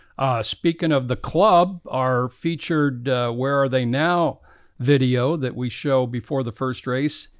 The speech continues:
each live day, and it goes on our YouTube channel, Where Are They Now, is a former club horse, Annalena,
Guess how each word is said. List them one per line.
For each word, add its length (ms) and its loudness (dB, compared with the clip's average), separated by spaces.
each 300 -2
live 500 -4
day, 540 -2
and 180 -6
it 120 -8
goes 280 -6
on 140 -4
our 120 -2
YouTube 440 -6
channel, 480 -8
Where 200 -4
Are 60 -2
They 140 -4
Now, 300 -6
is 300 -6
a 60 -8
former 340 -6
club 340 -6
horse, 320 -6
Annalena, 880 -2